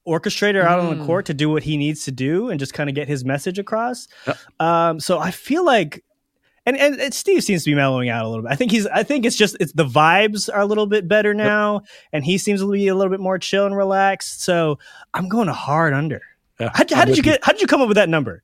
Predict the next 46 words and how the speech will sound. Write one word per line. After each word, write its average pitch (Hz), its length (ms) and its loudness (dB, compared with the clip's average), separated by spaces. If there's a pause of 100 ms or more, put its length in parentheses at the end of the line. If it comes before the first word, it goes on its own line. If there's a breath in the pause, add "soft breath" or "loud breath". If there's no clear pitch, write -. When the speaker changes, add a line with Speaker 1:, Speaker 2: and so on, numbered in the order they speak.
Speaker 1:
Two 320 140 0
and 226 80 2
a 165 40 2
half? 117 420 -2
Speaker 3:
Yeah, 202 220 4
Speaker 1:
What 196 80 8
was, - 80 6
Speaker 3:
who - 160 2
Speaker 1:
was 208 140 6
it, - 40 8
Speaker 3:
knows? 143 80 6
Speaker 1:
was 190 120 6
it 190 160 2
three 202 180 6
last 185 280 2
year? 294 180 -10 (280)
Speaker 3:
No, 185 420 6
I 156 80 4
wish. 170 200 4
In 160 260 2
fact, 165 260 2
no. 110 240 0 (120)
Yes, 135 320 2
I, 131 180 2 (100)
I 143 120 2
watched 143 480 0
every 143 300 -2
game 123 500 -4
Speaker 1:
<laughs> - 60 -4
You 285 140 4
wa- 247 60 6
Speaker 3:
and 120 160 2
then 135 520 2
Speaker 1:
Yeah, 165 280 4
yeah. 151 160 4
Speaker 3:
slowly, 165 500 2
uh, 131 140 2
slowly 143 300 2
went 190 180 0
through, 151 320 4
and 123 220 -2
so 123 360 2
was 123 180 0
able 123 260 0
to, 110 400 -4
uh, 104 260 -4